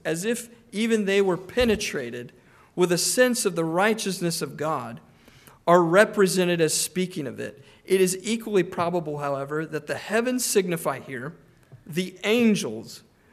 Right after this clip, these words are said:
who are contained in heaven. The angels may very properly be said to announce and celebrate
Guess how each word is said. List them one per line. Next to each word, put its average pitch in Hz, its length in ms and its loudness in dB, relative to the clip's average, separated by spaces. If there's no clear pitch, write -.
who 208 160 8
are 196 100 10
contained 202 680 2
in 180 120 2
heaven. 175 420 -2
The 190 200 -4
angels 214 460 0
may 175 160 0
very 220 300 2
properly 190 600 0
be 165 140 -4
said 127 460 -4
to 147 160 -8
announce 170 400 -4
and 190 100 -6
celebrate 127 680 -6